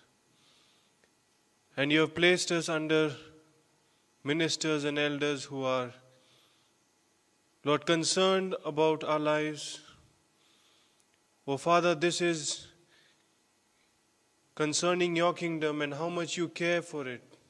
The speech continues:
and how much you care that each one of us would not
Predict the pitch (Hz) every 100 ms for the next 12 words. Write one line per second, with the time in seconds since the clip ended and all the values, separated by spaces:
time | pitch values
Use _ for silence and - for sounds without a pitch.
0 | _ _ _ _ _ _ _ - 143 156
1 | 185 185 185 185 170 180 180 175 170 190
2 | 185 156 170 170 165 165 156 143 - -
3 | - 143 139 156 170 175 -